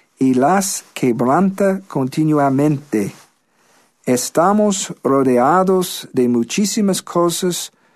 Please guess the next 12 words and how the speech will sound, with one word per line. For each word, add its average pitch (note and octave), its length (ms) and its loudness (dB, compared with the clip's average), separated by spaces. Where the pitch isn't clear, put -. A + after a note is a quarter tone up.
cuyo G3 460 2
fin F3 580 0
es C#3+ 240 -2
distraernos. D3+ 1200 0
El C#3 300 2
adversario D#3+ 960 2
se C3+ 260 -2
vale D3+ 460 2
de B2+ 160 0
todo F3+ 460 2
medio C#3+ 500 2
posible D3 800 0